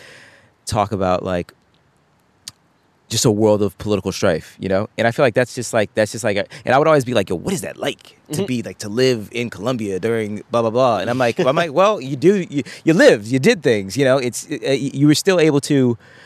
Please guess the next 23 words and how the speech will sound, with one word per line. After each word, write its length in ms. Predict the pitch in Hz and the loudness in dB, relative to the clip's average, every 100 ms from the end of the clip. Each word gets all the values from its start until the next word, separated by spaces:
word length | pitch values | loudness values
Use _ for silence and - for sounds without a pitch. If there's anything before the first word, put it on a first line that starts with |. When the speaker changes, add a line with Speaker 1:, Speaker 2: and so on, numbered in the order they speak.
| - - - _ _ - | -20 -20 -20 _ _ -2
Speaker 1:
the, 80 | 139 | -2
the 180 | 113 | 2
world 220 | 143 175 170 | 4 4 4
didn't 200 | 147 110 | 0 -2
stop. 260 | - - - - | -4 -4 -6 -12
It 100 | 117 | -10
ju-, 200 | 113 131 | -8 -6
I 40 | 117 | -4
mean, 140 | 120 | -4
just 200 | 110 143 | -4 -4
the 80 | 123 | 0
world 160 | 123 160 | 2 2
doesn't 200 | 151 110 | 0 -2
stop 300 | - 120 - | 0 0 0
even, 220 | 113 117 - | -2 0 2
even 220 | 131 127 | 2 0
for, 420 | - 117 110 101 - | 2 4 4 2 0
even 200 | 127 123 | 0 0
for 120 | 104 | 0
evil. 320 | 104 131 92 | 2 2 0
The 60 | 92 | 0
world 260 | 107 110 | 2 0
continues." 520 | 117 101 120 101 - | -2 -4 -4 -4 -10